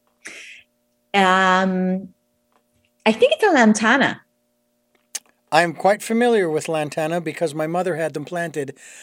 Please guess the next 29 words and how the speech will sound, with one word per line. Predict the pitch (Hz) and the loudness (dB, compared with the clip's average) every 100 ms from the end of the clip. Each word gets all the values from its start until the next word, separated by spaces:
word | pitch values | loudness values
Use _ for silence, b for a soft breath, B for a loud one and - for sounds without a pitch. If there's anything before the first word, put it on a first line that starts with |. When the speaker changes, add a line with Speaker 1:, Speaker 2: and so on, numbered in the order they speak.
| B B | B B
Speaker 2:
uh, | 135 139 | -8 -2
outside | 160 175 - - 165 160 160 170 | 0 0 0 2 2 2 0 -4
my | 143 147 | -4 -2
sister's | - 185 - 165 139 | -2 -4 -4 -6 -6
window | 139 170 180 156 135 147 143 | -4 -2 0 0 0 -2 -4
on | 147 | -4
the | 131 | -4
ground, | 147 160 143 123 147 _ b b b b b b b | -2 -2 -2 -4 -10 _ b b b b b b b
where | 151 151 147 | 0 2 0
she, | - - 214 175 185 | -2 0 0 0 0
my | 156 | -2
mother, | 147 180 156 147 | 0 0 0 -2
taught | - 147 147 | 0 0 0
me, | 139 139 160 151 _ b b b b b | -4 -4 -6 -10 _ b b b b b
uh, | 135 139 135 139 131 | -2 -2 0 -2 -2
that | 151 151 147 | 0 0 0
there | 160 170 | 0 2
is | 165 156 | 0 -2
really | 185 214 190 - | -2 0 -2 -2
only | 170 208 214 185 170 165 - _ _ _ - | -2 0 0 -2 -2 -6 -12 _ _ _ -12
one | 139 165 208 190 | -2 0 2 0
way | 180 165 135 127 156 _ _ _ _ _ _ _ _ _ | 2 2 0 -2 -6 _ _ _ _ _ _ _ _ _
to | - 175 160 156 147 - | -2 0 0 -4 -8 -16
pull | - 180 165 151 | -6 -4 -4 -6
weeds, | 165 139 120 139 - - _ _ _ _ _ - B B B B | -8 -8 -10 -8 -10 -10 _ _ _ _ _ -20 B B B B
and | 143 143 | -8 0
that | 160 170 | 0 0
is | 151 | -4
with | 165 | -6